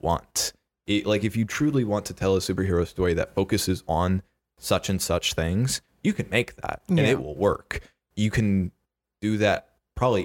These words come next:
Speaker 1: in comics. Comics are always great for creating new stories, but I think there will be a point where they just make a movie that's a superhero movie and has, that's not based on anything.
Speaker 2: Mm-hmm.
Speaker 1: Whether that will be good or not, I don't know. Um, but I think that will happen.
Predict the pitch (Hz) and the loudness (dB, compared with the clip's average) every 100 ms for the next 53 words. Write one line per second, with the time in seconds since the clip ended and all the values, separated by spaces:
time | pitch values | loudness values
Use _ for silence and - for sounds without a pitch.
0 | - 90 98 120 135 160 - - 143 151 | -2 -4 -2 0 0 -2 -6 -6 -4 -2
1 | - 123 90 82 65 - 80 - 87 76 | -2 0 2 0 -2 -2 -2 -2 0 0
2 | 69 - - 95 90 82 76 - - 82 | -2 -8 -2 0 0 -2 -6 -6 -4 -2
3 | - 82 - - _ _ _ 104 101 98 | -4 -4 -6 -8 _ _ _ 0 2 0
4 | - 95 98 107 101 95 87 95 113 95 | -2 -4 -2 -2 0 0 2 0 0 -2
5 | 82 87 90 - - 95 104 107 98 127 | -2 -2 -2 -2 0 0 2 0 0 -2
6 | - - - 107 131 135 - 107 127 131 | -2 -8 -4 -4 -2 -4 -2 0 0 0
7 | 113 117 - 104 123 113 107 110 110 113 | 0 0 -2 -2 -2 0 2 2 2 2
8 | 110 107 113 _ - 127 - _ - 110 | 2 0 -4 _ 0 0 0 _ -2 -2
9 | - 135 - 117 127 - 98 95 110 87 | 0 -4 0 0 0 0 0 2 0 0
10 | 170 151 135 127 135 - 240 190 127 101 | 0 2 0 -2 -8 -6 -2 0 0 -2
11 | 95 90 104 101 98 82 90 90 85 82 | -6 -6 0 2 2 0 0 0 0 0
12 | 80 - 76 76 - - _ _ _ - | -4 -6 -4 -2 -4 -8 _ _ _ -4
13 | 92 90 87 82 98 92 - 143 - - | 0 0 -2 0 0 0 -2 -2 -2 -2
14 | 78 90 - - - - - | 0 -2 -2 -6 -8 -12 -16